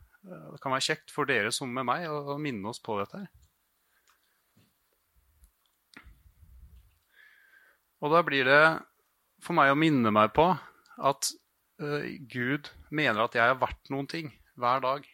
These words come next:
Uansett hva jeg gjør,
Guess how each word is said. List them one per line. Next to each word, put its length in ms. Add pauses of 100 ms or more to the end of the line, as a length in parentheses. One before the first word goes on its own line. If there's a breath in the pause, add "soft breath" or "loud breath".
(1300)
Uansett 600
hva 200
jeg 240
gjør, 240